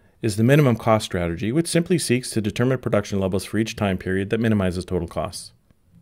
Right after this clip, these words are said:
Considering the complexity involved with balancing demand against production, which often includes various cost constraints, managers can leverage different optimization models for resource management.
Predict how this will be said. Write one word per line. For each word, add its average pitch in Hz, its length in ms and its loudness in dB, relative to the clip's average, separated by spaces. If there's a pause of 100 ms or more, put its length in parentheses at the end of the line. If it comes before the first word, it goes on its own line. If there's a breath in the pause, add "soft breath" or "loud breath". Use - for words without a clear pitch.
(560)
Considering 233 420 4
the 139 80 4
complexity 120 580 2
involved 101 360 4
with 90 120 0
balancing 110 460 2
demand 101 340 2
against 95 300 -4
production, 98 500 0 (300 loud breath)
which 110 160 0
often 123 260 4
includes 101 320 -2
various 98 320 0
cost - 320 0
constraints, 87 520 -4 (340 soft breath)
managers 165 400 2
can 117 180 2
leverage 104 360 2
different 131 320 0
optimization 104 760 0
models 85 340 -2
for - 140 -12
resource 92 360 -4
management. 90 440 -4